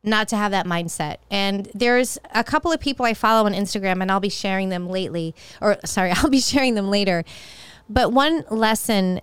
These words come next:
that I've learned that it seems to be a message I keep seeing, so I feel that it's, it's speaking to me on just a different level.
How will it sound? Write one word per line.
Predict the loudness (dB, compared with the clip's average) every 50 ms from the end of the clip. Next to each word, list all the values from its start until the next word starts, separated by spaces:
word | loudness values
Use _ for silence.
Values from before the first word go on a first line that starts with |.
| _
that | -2 0 2 2
I've | 2 2 0 0
learned | 0 2 2 2 2 0 -2 -4 -8 -10 -10 -10 -10 -6
that | -2 0 2 2 0 0 -2
it | -4 -6 -2
seems | 0 0 0 0 0
to | -2
be | -2 0
a | 0 0
message | 0 0 -2 0 -2 -2 -2 -2 -6 -10
I | -12
keep | -12 -14 -16 -16 -14 -12
seeing, | -10 -8 -6 -4 -4 -4 -4 -4 -6 -6 -8
so | -8 -6 -2 -2
I | -2 -2
feel | -4 -4 -4 -2 -2 0
that | 0 -2
it's, | -2 -4 -4 -6 -6 -8 -8 _ -10
it's | -10 -8 -8
speaking | -10 -10 -8 -10 -8 -6 -6 -6 -6
to | -6 -6 -6
me | -6 -6 -6 -6
on | -6 -6
just | -8 -8 -10 -8
a |
different | -6 -6 -6 -6 -6 -8
level. | -8 -8 -8 -8 -10 -12 -14